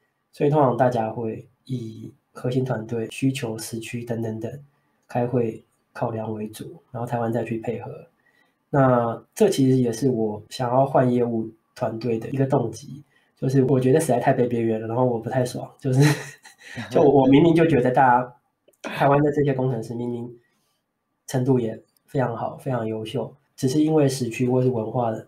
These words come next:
的问题的话，实在是很，很可惜，然后也不太服气，所以我就觉得来想要试试看不一样的挑战。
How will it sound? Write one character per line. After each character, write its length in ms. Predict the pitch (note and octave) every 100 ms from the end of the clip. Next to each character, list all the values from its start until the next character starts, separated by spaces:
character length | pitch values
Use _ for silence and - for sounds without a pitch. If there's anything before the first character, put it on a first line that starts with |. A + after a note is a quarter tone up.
| _
的 120 | -
问 180 | B2 B2
题 160 | A2 G#2+
的 60 |
话， 120 | B2+ A#2
实 140 | -
在 140 | A#2 A2+
是 260 | A#2+ A#2 - _ _ _ _ _ _ _ _ _
很， 360 | A#2+ A2 A2 - -
很 140 | C3
可 220 | C#3+ B2
惜， 380 | A2 - - - -
然 120 | B2+
后 80 | C3
也 160 | B2
不 100 | A#2
太 160 | B2 C3+
服 160 | - -
气， 280 | - - -
所 160 | - C3
以 80 | A#2
我 180 | A2
就 80 | A#2+
觉 160 | B2+ -
得 180 | C3+ B2+ _ _ _ -
来 100 | C3
想 200 | B2+ A2+
要 80 | A2+
试 140 | C3
试 100 | -
看 160 | - A#2+
不 100 | A2+
一 60 |
样 140 | A2+ A2+
的 60 |
挑 200 | C#3 -
战。 220 | - -